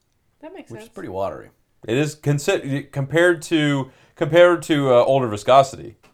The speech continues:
Speaker 1: For
Speaker 3: Yeah,
Speaker 1: almost
Speaker 3: it's
Speaker 1: ten percent, I would
Speaker 3: very, it's way, way, way lighter.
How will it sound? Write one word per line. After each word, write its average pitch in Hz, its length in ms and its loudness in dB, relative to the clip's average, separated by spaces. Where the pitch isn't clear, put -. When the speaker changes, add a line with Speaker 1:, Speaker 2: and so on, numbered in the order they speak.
Speaker 1:
For 285 120 -10
Speaker 3:
Yeah, - 120 -6
Speaker 1:
almost - 260 -10
Speaker 3:
it's 277 180 -6
Speaker 1:
ten 285 80 -10
percent, 233 380 -12
I 208 80 -10
would 208 140 -8
Speaker 3:
very, 113 440 0
it's 113 140 -10
way, 123 340 4
way, 98 280 -4
way 87 200 -6
lighter. 85 400 -10